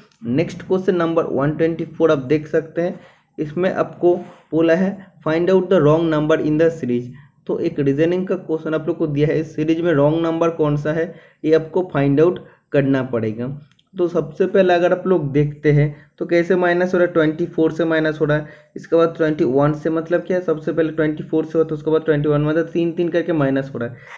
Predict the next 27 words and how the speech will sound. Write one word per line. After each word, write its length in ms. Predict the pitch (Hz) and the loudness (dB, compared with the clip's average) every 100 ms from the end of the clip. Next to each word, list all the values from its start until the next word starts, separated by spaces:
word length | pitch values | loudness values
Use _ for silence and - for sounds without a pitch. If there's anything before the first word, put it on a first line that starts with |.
| - | -12
इसके 200 | 156 180 | -6 0
बाद 200 | 180 180 | 2 2
क्या 140 | - 185 | 2 0
होना 160 | 180 | 0
चाहिए, 240 | 180 196 196 - - - - | 2 0 0 -10 -18 -6 -4
actually 360 | 147 - 190 - | -4 -2 0 0
अठारह 300 | 147 - 185 | -2 2 2
से 120 | 190 | 2
minus 380 | 170 156 156 156 | 2 2 0 0
होना 200 | 139 131 | -2 -2
चाहिए 280 | 131 120 120 | -4 -4 -4
था, 220 | 123 123 - _ - | -6 -8 -16 _ -8
लेकिन 200 | 147 175 | -4 -2
ये 60 | 180 | -2
कितने 360 | 156 160 180 | -4 -4 -4
से 100 | 190 | -2
minus 340 | 180 180 185 185 | -2 -2 -2 -2
हो 60 | |
गया, 220 | 185 214 - - _ | -2 -2 -6 -20 _
सत्रह 400 | - 160 156 160 | -4 0 4 4
से 140 | 160 | 2
minus 400 | 156 127 135 131 | -2 0 -2 -4
हुआ 160 | 131 123 | -4 -2
है, 120 | 123 | -2
इसलिए 240 | 135 170 160 | -2 -4 -2
option 380 | 143 143 180 | -2 -4 -4
number 340 | 175 175 175 | -2 2 2